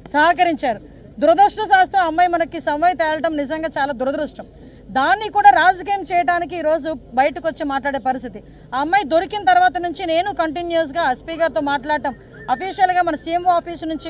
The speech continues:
కూడా ఆ మాట్లాడటం, మంత్రి గారు కానీ, ఇక్కడ లోకల్ ఇన్ఛార్జ్ గారు కానీ, ఫరూక్ గారు కానీ అందరూ కూడా కంటిన్యూగా ఏమైంది, ఎంతవరకు వచ్చింది నిందితులను పట్టుకోవడం అంటే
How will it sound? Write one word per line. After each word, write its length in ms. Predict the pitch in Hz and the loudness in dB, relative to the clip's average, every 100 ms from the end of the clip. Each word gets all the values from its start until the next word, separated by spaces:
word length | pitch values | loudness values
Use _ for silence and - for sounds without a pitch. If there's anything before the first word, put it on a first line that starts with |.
| 277 | -4
కూడా 180 | 311 285 - - - - | 0 0 -2 -14 -8 -4
ఆ 240 | 262 262 254 | -2 -2 -2
మాట్లాడటం, 400 | 285 311 330 302 277 | -2 0 0 0 -2
మంత్రి 200 | 294 349 349 | -4 0 2
గారు 140 | 330 | 4
కానీ, 120 | 330 320 | 2 -2
ఇక్కడ 140 | 302 285 | -4 0
లోకల్ 240 | 277 302 320 | 0 0 -4
ఇన్ఛార్జ్ 280 | 277 320 294 | 0 -2 0
గారు 120 | 311 294 | -4 -2
కానీ, 120 | 294 285 | -4 -4
ఫరూక్ 240 | 294 285 | -4 -2
గారు 120 | 311 302 | -2 -2
కానీ 100 | 285 | -4
అందరూ 240 | 277 330 381 359 | -2 0 0 2
కూడా 120 | 330 320 - | 0 -2 -4
కంటిన్యూగా 480 | 294 330 330 311 294 - - - 254 | -6 -4 -2 0 -2 -4 -14 -10 -2
ఏమైంది, 400 | 311 339 349 311 285 269 | 2 2 2 0 -2 -2
ఎంతవరకు 380 | 269 330 330 330 | 2 2 2 -2
వచ్చింది 300 | - 311 302 269 | -4 -4 -2 -2
నిందితులను 380 | 285 302 320 311 | -2 -2 -4 -2
పట్టుకోవడం 380 | 269 269 277 262 | -4 -4 -6 -4
అంటే 160 | 254 311 | -4 -4